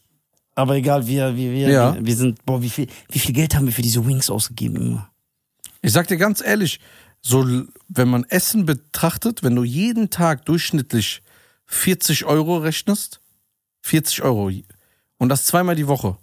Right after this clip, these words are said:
Speaker 2: sind das achtzig Euro die Woche. Mal vier?
Speaker 1: Wir, wir haben nie, wir haben nie weniger, also ich glaube, ich würd sogar sagen, wir zahlen immer sechzig, siebzig.
Speaker 2: Ja, okay, dann lass es sechzig sein.
Speaker 1: Ja.
Speaker 2: Sechzig,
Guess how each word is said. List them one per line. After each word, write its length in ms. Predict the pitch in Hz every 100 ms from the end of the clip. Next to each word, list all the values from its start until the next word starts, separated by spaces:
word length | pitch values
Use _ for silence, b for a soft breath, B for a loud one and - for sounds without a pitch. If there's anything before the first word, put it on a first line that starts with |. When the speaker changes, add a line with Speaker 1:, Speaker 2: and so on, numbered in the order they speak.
| _ _ _ _ _ _ _ _ _
Speaker 2:
sind 140 | 123
das 100 | 120
achtzig 460 | 101 151 - 151 -
Euro 480 | 135 139 139 139 - _ _
die 240 | - 117
Woche. 300 | 107 98 98 - _ _ _ _ _
Mal 140 | 107 107
vier? 320 | - 160 196 -
Speaker 1:
Wir, 320 | - 117 110 101
wir 80 | 113
haben 160 | 113
nie, 260 | 117 117 110 98
wir 580 | 104 110 107 107 101 117
haben 360 | 110 113 117
nie 380 | 123 131 123 104
weniger, 420 | 117 117 107 110
also 160 | 107 104
ich 220 | 98 -
glaube, 160 | 123 113
ich 60 |
würd 100 | 117
sogar 160 | 104 113
sagen, 200 | 110 107
wir 100 | 104
zahlen 220 | - 113 117
immer 120 | 113
sechzig, 400 | 107 - - 110
siebzig. 460 | 117 - - - -
Speaker 2:
Ja, 120 | 233
okay, 300 | - 220 208
dann 120 | 165
lass 180 | 180 196
es 120 | 185
sechzig 360 | 151 185 - -
sein. 260 | 113 92 95
Speaker 1:
Ja. 180 | 120 120 - - _ _ _ _ _
Speaker 2:
Sechzig, 600 | 147 180 - 214 196 -